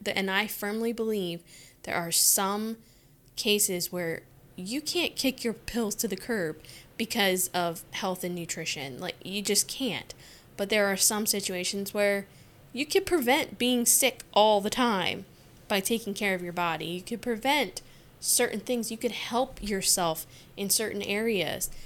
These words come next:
But we're not gonna sit here and tell you that everything you do, like, "Oh, we can get you off of all your medication." That's not how it works. That's not life.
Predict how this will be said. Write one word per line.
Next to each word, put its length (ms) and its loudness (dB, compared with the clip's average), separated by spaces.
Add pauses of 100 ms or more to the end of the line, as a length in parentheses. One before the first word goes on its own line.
(140)
But 140 2
we're 120 2
not 180 0
gonna 140 -2
sit 200 0
here 140 -2
and 100 -6
tell 160 -2
you 200 0
that 300 -6
everything 460 -2
you 140 -6
do, 240 0
like, 200 -6
"Oh, 180 -4
we 160 -4
can 140 -6
get 240 -8
you 80 -10
off 140 -10
of 160 -16
all 200 -2
your 180 -6
medication." 640 -6
That's 160 -6
not 120 -6
how 200 -2
it 80 -4
works. 340 -2
That's 220 -2
not 200 -6
life. 480 -6